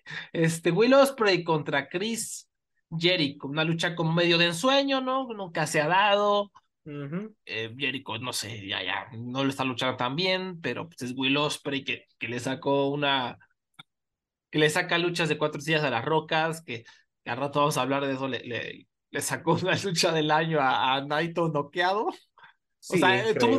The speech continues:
Speaker 2: increíble.
Speaker 1: lucha con Yoshihiko, Will Ospreay, <laughs> este.
Speaker 2: Y tuvo una buena
Speaker 1: <laughs>
Speaker 2: lucha con Tangaloa, de
Speaker 1: Con
Speaker 2: todas las
Speaker 1: Tangaloa.
Speaker 2: personas. O sea, yo me quedé sorprendido, yo, wow.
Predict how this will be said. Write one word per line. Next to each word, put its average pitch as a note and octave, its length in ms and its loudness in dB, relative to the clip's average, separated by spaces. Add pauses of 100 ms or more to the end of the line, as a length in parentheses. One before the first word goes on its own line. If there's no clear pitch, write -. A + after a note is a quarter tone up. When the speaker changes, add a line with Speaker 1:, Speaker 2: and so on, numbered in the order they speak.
Speaker 2:
increíble. B3 100 4
Speaker 1:
lucha A3+ 220 0
con E3+ 180 -6
Yoshihiko, E3 580 -4
Will D#3+ 200 2
Ospreay, G#3 680 0
<laughs> E3 100 -2
este. E3 480 -6 (420)
Speaker 2:
Y E3 140 -2
tuvo C#3 240 -2
una G3 360 4
buena C#3+ 380 -2
Speaker 1:
<laughs> - 0 -
Speaker 2:
lucha F3 400 -2
con C3 800 -4
Tangaloa, B2 800 2 (480)
de C3 100 2
Speaker 1:
Con A#2+ 60 0
Speaker 2:
todas D3 200 4
las G3+ 80 4
Speaker 1:
Tangaloa. A2+ 40 -8
Speaker 2:
personas. G#3 520 0
O - 40 -20 (340)
sea, E3+ 100 2
yo D#3 100 4
me C#3 100 0
quedé F3 200 4
sorprendido, G3+ 640 -2
yo, G3+ 180 0
wow. G#3 560 -2